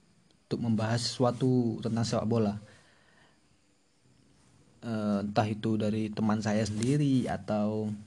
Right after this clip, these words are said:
teman yang baru kenal, atau pokoknya bebas lah, nanti,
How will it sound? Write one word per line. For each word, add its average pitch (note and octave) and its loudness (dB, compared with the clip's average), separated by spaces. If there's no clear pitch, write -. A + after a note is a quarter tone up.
teman A2 2
yang G#2+ 0
baru G#2 2
kenal, G#2+ 0
atau A#2 -2
pokoknya B2 2
bebas G#2+ 2
lah, G2+ -2
nanti, G#2 0